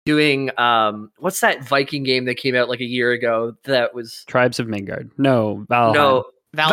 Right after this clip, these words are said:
Speaker 1: Valheim. Valheim. If anyone's starting a fresh Valheim server, I've been looking to coming back into it and see what the magic's all about and stuff. So,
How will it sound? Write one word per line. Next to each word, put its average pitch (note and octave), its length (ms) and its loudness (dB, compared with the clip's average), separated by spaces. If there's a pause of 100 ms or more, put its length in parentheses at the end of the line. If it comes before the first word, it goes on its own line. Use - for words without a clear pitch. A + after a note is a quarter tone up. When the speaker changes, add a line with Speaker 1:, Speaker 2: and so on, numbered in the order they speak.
(200)
Speaker 1:
Valheim. A2 220 -4 (340)
Valheim. D#3 460 0
If B2 100 -6
anyone's G#3+ 320 0
starting G#3+ 220 -2
a D3 40 -6
fresh E3+ 360 -2
Valheim C3+ 440 0
server, B2 380 -4 (480)
I've D#3 100 0
been F#3+ 140 -2
looking E3+ 240 -2
to D#3+ 80 -4
coming D3+ 320 -4
back C#3+ 260 0
into C#3 260 -4
it B2+ 120 -2
and B2 100 -16
see C3+ 160 -6
what B2+ 120 -6
the C3 60 -6
magic's A#2 460 -4
all G2+ 180 -2
about G2+ 360 -6
and A2+ 100 -20
stuff. G2 320 -8
So, - 160 -20